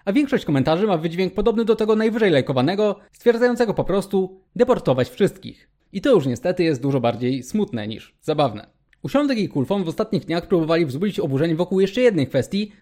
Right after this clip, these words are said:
związanej z rzekomym masowym, podkreślam, masowym wyłudzaniem świadczeń. W tym przypadku pierwszy z nich dopuścił się przemilczenia pewnych bardzo istotnych elementów całej sprawy, a drugi, cóż, za chwilę sami się przekonacie.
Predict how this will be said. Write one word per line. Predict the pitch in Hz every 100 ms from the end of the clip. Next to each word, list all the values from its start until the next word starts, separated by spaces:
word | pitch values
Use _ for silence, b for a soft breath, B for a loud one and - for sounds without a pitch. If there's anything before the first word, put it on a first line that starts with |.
| b
związanej | 165 226 285 277 196
z |
rzekomym | 165 190 185 139
masowym, | 117 185 170 233 247 -
podkreślam, | - 165 165 170 180 175 175
masowym | 170 185 240 160 151 185 -
wyłudzaniem | 156 180 143 127
świadczeń. | 127 196 180 98 90 _ _
W | -
tym | 262
przypadku | 262 233 220 240
pierwszy | 196 247 - 156
z |
nich | 170 202
dopuścił | 180 190 180 185
się | - 180 180
przemilczenia | - 202 196 226 165
pewnych | 151 139 156
bardzo | 151 147
istotnych | 143 170 156 143
elementów | 175 233 165 -
całej | 131
sprawy, | 123 - 120 208 247 B B B
a | 131
drugi, | 226 269 254 247 240 214 _ _ _
cóż, | 208 147 - _ -
za | 247
chwilę | 285 202 175
sami | - 190 170
się | 123
przekonacie. | 117 127 107 -